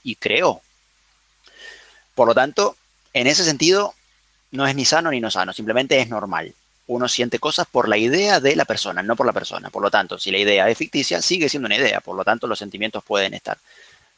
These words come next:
Y uno hasta incluso puede llegar a usarlos a favor, porque está bien, no vas a encontrar esa idea exactamente, y mucho menos en el mundo real, porque es muy difícil que pase, casi imposible, diríamos, tal vez, o por lo menos muy, muy, muy difícil,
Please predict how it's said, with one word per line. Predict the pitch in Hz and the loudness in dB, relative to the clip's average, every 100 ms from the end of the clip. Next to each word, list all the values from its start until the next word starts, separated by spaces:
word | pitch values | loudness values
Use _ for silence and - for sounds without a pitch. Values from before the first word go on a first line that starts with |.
| - | 0
Y | |
uno | 226 214 | 2 4
hasta | 170 - | 4 0
incluso | 151 185 165 | -2 -2 0
puede | 170 156 | 2 4
llegar | 151 156 | 4 2
a | 151 | 0
usarlos | 160 147 | -2 -2
a | 139 | 0
favor, | 196 196 107 101 | 0 2 0 -2
porque | - - 104 | -6 -2 -4
está | 101 131 | 0 2
bien, | 127 101 92 - | 2 0 -4 -2
no | 131 | 4
vas | 147 127 | 4 4
a | 117 | -2
encontrar | 107 110 110 113 113 - - | -4 -4 0 2 0 -4 -6
esa | 120 113 110 | -2 0 -2
idea | 104 110 101 | 0 2 2
exactamente, | 92 104 - 101 95 90 87 | 2 0 -2 -6 -6 -8 -6
y | - | -6
mucho | 110 113 | -6 -4
menos | 117 107 | -4 -4
en | |
el | 110 | -6
mundo | 117 110 | -2 0
real, | 113 120 | 2 2
porque | 120 113 107 113 _ | 0 0 2 0 _
es | 117 98 | -4 -4
muy | 104 110 110 | -8 -6 -4
difícil | 104 - 147 - - 104 - | -4 0 2 2 0 -6 -8
que | 107 | 0
pase, | 107 - 95 | 0 0 -2
casi | 101 - | -2 -4
imposible, | 101 98 131 135 120 120 | -6 -4 0 2 6 6
diríamos, | 123 131 147 170 175 - | 4 2 2 0 -8 -4
tal | 110 101 | -2 0
vez, | 131 113 | -2 -4
o | |
por | - | -8
lo | 90 | -8
menos | 104 98 | -8 -6
muy, | 131 127 | -2 -2
muy, | 120 | -2
muy | 131 139 | -4 -4
difícil, | 160 175 185 | -4 -4 -4